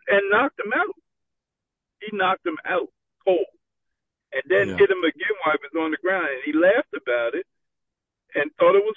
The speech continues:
Speaker 1: funny.
Speaker 2: Well, because, I mean, he, he probably didn't think he was really knocked out. But yes, it, I mean, I see, I see the full punch.
Speaker 1: Yeah, you see, you see, they just, then he hit him for real.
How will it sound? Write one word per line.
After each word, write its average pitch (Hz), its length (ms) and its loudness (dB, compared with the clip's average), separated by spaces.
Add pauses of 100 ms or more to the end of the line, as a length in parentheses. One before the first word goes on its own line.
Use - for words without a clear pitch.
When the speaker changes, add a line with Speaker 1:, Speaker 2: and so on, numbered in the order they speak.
Speaker 1:
funny. 370 300 -10 (1120)
Speaker 2:
Well, 139 180 2
because, 143 440 2 (140)
I 160 100 0
mean, 143 320 4 (960)
he, 320 180 2 (1800)
he 170 240 0
probably 113 420 -2
didn't 104 300 -6
think 98 200 -8
he 101 100 -6
was 92 100 -6
really 90 200 -6
knocked 87 280 -8
out. 87 240 -2
But 110 120 2
yes, 98 280 2
it, 113 160 -6
I 107 100 0
mean, 104 140 2
I 104 120 2
see, - 200 -2
I 107 100 2
see 123 240 -2
the 95 120 -6
full 92 240 -14 (100)
punch. - 360 -10 (680)
Speaker 1:
Yeah, 165 400 6
you 147 200 -2
see, 170 260 6
you 147 220 -8
see, 160 180 2
they 156 140 0
just, 147 140 -6 (500)
then 147 160 6
he 147 160 2
hit 135 140 4
him 120 160 -6
for 110 100 -12
real. 113 280 -4